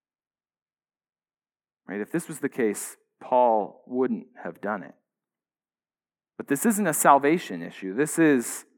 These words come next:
a demonstration of grace. And Luke lays it out. He says,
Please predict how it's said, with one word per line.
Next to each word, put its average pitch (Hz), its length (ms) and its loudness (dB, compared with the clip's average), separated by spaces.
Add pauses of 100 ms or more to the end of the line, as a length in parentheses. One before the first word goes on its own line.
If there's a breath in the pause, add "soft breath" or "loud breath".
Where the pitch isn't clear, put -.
(680 soft breath)
a 107 80 -8
demonstration 120 800 -2
of 92 120 -14
grace. 87 480 -12 (120)
And 117 120 -6
Luke 175 240 4
lays 175 220 4
it 151 100 2
out. 160 240 4
He 123 80 -8
says, 123 460 0